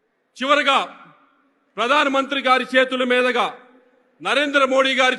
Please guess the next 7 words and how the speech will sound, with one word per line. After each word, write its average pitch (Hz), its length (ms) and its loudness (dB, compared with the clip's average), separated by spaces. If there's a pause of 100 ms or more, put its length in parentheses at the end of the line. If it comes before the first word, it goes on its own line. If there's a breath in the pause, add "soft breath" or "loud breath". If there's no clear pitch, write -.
చేతుల 254 240 0
మీదుగా 240 540 0 (640)
శంకుస్థాపన 269 680 0 (100)
చేయబడిన 254 500 2 (520)
అమరావతి 262 580 0
రాజధానిని, 254 800 0 (1400)
శంకుస్థాపన 277 680 0